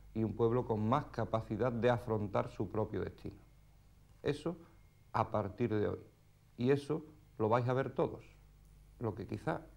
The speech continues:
no sepáis, lo que no vais a ver, es que esto que hoy empieza, la televisión andaluza,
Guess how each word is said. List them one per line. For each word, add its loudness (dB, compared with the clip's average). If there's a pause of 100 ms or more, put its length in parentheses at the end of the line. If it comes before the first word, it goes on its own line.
no -4
sepáis, 0 (680)
lo -2
que -2
no 2
vais 2
a -2
ver, -2 (260)
es -6 (100)
que 2
esto -2
que -2
hoy 2
empieza, -4 (540)
la -2
televisión -2
andaluza, -4